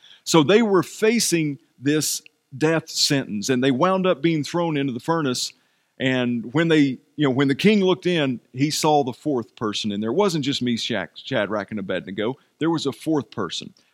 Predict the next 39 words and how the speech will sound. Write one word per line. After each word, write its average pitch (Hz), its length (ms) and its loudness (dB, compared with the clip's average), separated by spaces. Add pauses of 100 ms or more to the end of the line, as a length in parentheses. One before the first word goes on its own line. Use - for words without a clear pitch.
Then 175 160 4
they 151 140 4
came 165 400 0
out, 117 340 -4 (240)
and 135 120 0
they 147 120 4
didn't 156 240 2
have, 135 280 -2
they, 139 140 2
they, 139 300 2
they 127 340 -2 (140)
experienced 160 480 -4
no 180 260 6
ill 156 140 4
effects 131 420 -4
of 110 120 -4
the 113 80 -10
fire. 92 420 -4
They 120 120 0
didn't 147 300 -2
smell 165 420 0
of 131 120 -4
smoke. 147 400 0
There 127 100 0
wasn't 143 300 0
anything 151 340 -2
singed, 147 540 -2 (320)
nothing. 127 560 -2 (640)
And 156 180 2
that 214 220 4
would 170 240 8
be 185 160 2
enough, 156 720 0
I 139 120 4
think, 147 360 -2
for 143 120 -4
most 175 380 0
of 123 100 0
us 107 440 -2